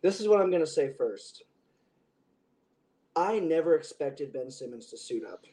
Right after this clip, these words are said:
I, I never expected it. Um, he's had somewhat of a checkered past, both with injuries and also with some behavior stuff. The thing that gave,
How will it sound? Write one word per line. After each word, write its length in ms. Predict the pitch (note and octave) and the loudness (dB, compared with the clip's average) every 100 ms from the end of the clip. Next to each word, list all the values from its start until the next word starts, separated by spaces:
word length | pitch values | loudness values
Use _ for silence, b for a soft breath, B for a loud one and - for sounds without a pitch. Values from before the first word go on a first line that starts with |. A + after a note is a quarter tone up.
| _ _ _ | _ _ _
I, 140 | B2+ C3 | 0 2
I 140 | D3+ | 4
never 380 | D3+ D3+ D3+ D#3+ | 2 2 4 4
expected 520 | - - B2+ - C3 | 2 -6 -8 -6 -6
it. 220 | C3 A#2+ - _ _ - | -6 -6 -12 _ _ -8
Um, 320 | C#3 C3+ B2+ | -6 -6 -10
he's 280 | - D#3+ C#3+ | -8 -8 -6
had 260 | E3+ D#3 - | -2 -2 -4
somewhat 380 | - F3+ G3+ G#3+ | -4 -2 0 0
of 80 | |
a 40 | G3 | -2
checkered 460 | - E3+ F3 E3 | 0 0 0 -6
past, 420 | - D3+ C#3+ C#3 - C#3 | -6 -6 -6 -8 -14 4
both 320 | D#3+ E3+ E3+ | 6 6 2
with 280 | C3+ D3 C#3+ D3+ | 0 0 0 -2
injuries 600 | D#3+ E3 F3+ F#3 F#3 - | -2 0 -2 -2 -4 -4
and 180 | C#3+ C#3 | -4 -4
also 300 | C#3+ D3 C3+ | -4 -4 -2
with 220 | C3+ C3+ | -2 -4
some 220 | C#3+ C3+ | -8 -6
behavior 420 | C3 C3+ B2 A2 | -6 -6 -8 -8
stuff. 340 | - A2+ - _ _ _ _ _ _ _ _ _ _ _ _ _ _ _ _ _ _ _ _ _ - | -12 -18 -18 _ _ _ _ _ _ _ _ _ _ _ _ _ _ _ _ _ _ _ _ _ 0
The 160 | D#3 F3 | 2 2
thing 720 | - _ _ G#3 A#3 C#4 C#4+ | -2 _ _ 6 8 6 8
that 200 | B3+ A#3 - C#3 | 8 8 -4 -8
gave, 380 | E3+ F#3+ A3 | -4 -2 -4